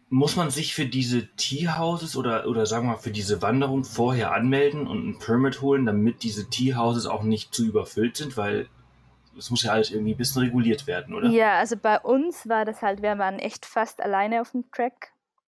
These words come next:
Speaker 2: Also wir hatten einen Guide und waren zu zweit nur und haben auch sonst nicht viele Leute gesehen. Also wir haben eigentlich immer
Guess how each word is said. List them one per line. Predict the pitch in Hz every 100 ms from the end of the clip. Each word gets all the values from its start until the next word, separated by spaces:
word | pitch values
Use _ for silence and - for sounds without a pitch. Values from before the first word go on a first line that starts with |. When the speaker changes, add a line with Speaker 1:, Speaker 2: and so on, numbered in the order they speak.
| _
Speaker 2:
Also | 208
wir | 208
hatten | 226 214
einen | 208 202
Guide | 226 262 277 269 -
und | 214
waren | 208 208
zu | -
zweit | 208 - 220 240
nur | 269 285 285 - _
und | - 214 208 202 196 -
haben | - 202 196
auch |
sonst | 196 214 226 -
nicht | 247
viele | - 226
Leute | 208 208 214
gesehen. | 214 - 208 226
Also | - 196 190
wir | 196 202
haben | 208
eigentlich | 196 196 -
immer | 220 202